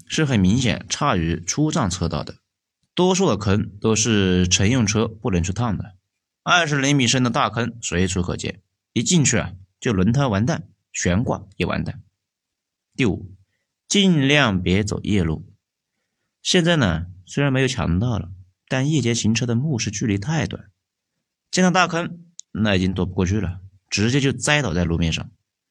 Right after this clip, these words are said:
后方若是来一个重卡，风险之高，那就不必多说了。那讲了这么多青藏公路，只想说一件事情，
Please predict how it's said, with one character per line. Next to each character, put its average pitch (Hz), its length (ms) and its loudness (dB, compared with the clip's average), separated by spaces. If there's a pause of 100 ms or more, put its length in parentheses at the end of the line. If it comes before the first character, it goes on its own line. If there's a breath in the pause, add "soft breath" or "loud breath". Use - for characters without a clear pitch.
(240)
后 180 200 0
方 170 200 0
若 170 100 0
是 151 120 0
来 127 140 2
一 139 40 2
个 147 80 0
重 151 180 0
卡， - 360 -4
风 143 280 0
险 120 160 0
之 95 120 -2
高， 92 420 -4 (280)
那 127 140 -2
就 127 120 0
不 92 120 -4
必 92 100 -4
多 82 140 -2
说 87 160 -4
了。 - 140 -10 (1200)
那 185 100 2
讲 175 140 2
了 156 80 2
这 190 120 2
么 180 100 4
多 170 360 0
青 151 260 2
藏 143 160 2
公 104 160 0
路， 98 240 -2 (240)
只 - 80 -4
想 95 140 2
说 95 140 0
一 90 40 0
件 92 120 0
事 92 120 -2
情， 95 220 -8